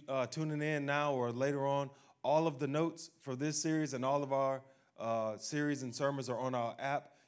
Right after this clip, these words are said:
You can go to New Life Mobile, uh, New Life of Mobile,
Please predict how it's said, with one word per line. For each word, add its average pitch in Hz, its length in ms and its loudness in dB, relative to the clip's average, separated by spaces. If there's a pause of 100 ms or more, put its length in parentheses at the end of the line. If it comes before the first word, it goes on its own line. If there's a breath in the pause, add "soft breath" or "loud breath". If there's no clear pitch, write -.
You 131 100 -4
can 131 120 -6
go 127 140 4
to 117 240 -6
New 135 200 -2
Life 131 280 2
Mobile, 135 640 -2 (340 soft breath)
uh, 117 120 0
New 151 180 4
Life 143 320 4
of 139 180 0
Mobile, 127 560 0